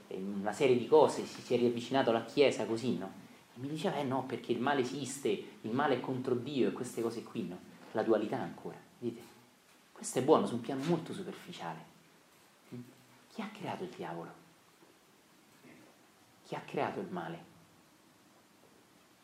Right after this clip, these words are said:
Fortissimo questo.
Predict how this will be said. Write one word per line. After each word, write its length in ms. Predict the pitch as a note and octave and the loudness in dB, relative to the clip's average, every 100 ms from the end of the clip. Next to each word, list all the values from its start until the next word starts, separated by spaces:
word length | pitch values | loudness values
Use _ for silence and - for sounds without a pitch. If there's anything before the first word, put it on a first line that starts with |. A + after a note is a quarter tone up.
| - _ - - _ _ - - - - - - - - - - - | -20 _ -20 -20 _ _ -20 -20 -20 -20 -20 -20 -20 -20 -20 -20 -20
Fortissimo 580 | - - E3+ D#3+ - - | -20 -12 -10 -10 -10 -10
questo. 300 | F3+ - | -12 -16